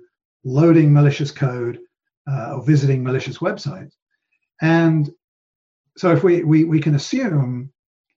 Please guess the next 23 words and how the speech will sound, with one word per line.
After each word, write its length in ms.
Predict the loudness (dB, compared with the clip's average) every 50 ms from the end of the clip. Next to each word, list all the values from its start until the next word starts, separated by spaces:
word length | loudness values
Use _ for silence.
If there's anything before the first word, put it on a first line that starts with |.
| _ _ _ _ -2
based 240 | 0 0 0 0 0
on 160 | -2 0 0
past 400 | 2 2 2 2 0 0 -2 -4
experience 720 | -6 -6 -6 -2 0 2 4 4 4 2 0 -2 -6 -8
of, 420 | -6 -6 -4 -6 -6 -8 -12 -16 -16 -14
of 300 | -12 -10 -10 -12 -14 -18 _ _ _ _ _ _ _ _ _ _ _ _ _ _ _ _ -12
crisis 560 | -2 0 2 2 2 2 0 -2 -4 -4 -6
situations, 840 | -10 -10 -10 -10 -8 -4 -2 0 0 0 0 -4 -10 -14 -18 -20 _ _ _ _ _ _ _ _ _ _ -2
that 260 | -2 -2 0 -2 -2
there 160 | -2 0 2
will 160 | 2 2 2
be 160 | 4 2 2 2
part 240 | 0 0 0 0
of 60 | 0 0
the 60 | 0
criminal 420 | 0 -2 -2 0 0 0 2 2
element 400 | 2 2 0 -2 -6 -10 -12 -8
which 240 | -8 -8 -8 -6 -8
will 100 | -8 -8
try 240 | -6 -6 -6 -4 -2
and 160 | -2 -2 0
use 280 | 2 2 2 2 2 0
that. 320 | -4 -12 -16 -20 -20